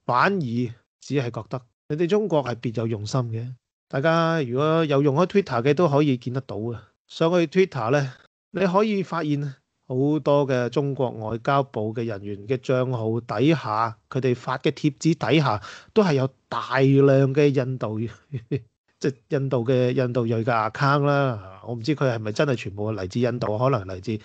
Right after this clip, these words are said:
其他國家嘅印度人啦。但係你可以見到啊，從佢嘅名字，從佢嘅相片都可以見得到，佢係印度，嚟自，你係印度裔啦，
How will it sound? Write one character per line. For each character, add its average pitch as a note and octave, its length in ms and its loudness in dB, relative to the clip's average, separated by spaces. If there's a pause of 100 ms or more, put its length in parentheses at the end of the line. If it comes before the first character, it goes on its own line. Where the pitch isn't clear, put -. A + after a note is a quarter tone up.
(180)
其 - 120 -16
他 B2+ 120 -4
國 A#2+ 340 -2
家 C#3 160 2
嘅 A2+ 120 -4
印 A2 200 -4
度 G#2+ 140 -2
人 F#2 140 -8
啦。 C#3 300 2
但 G#2+ 160 -6
係 A2+ 40 -4
你 - 20 -2
可 C#3 120 2
以 - 20 -2
見 B2 200 -4
到 A#2+ 100 0
啊， C3+ 140 2 (220)
從 - 180 -8
佢 C3+ 120 4
嘅 - 20 4
名 G#2+ 340 -6
字， A2+ 180 -6
從 G#2 180 -10
佢 B2+ 80 -2
嘅 C#3+ 100 4
相 C#3 300 0
片 C#3+ 120 2
都 E3+ 60 2
可 D#3+ 60 4
以 - 20 0
見 C#3+ 100 -2
得 D#3+ 80 2
到， C#3+ 240 4 (400)
佢 C3+ 100 -6
係 A#2+ 440 0 (400)
印 C3 180 2
度， A#2+ 260 0
嚟 A2 120 -4
自， A2+ 120 -8
你 - 420 -2
係 C3+ 160 2
印 C3 220 4
度 A#2+ 140 2
裔 A2+ 60 2
啦， A#2+ 360 2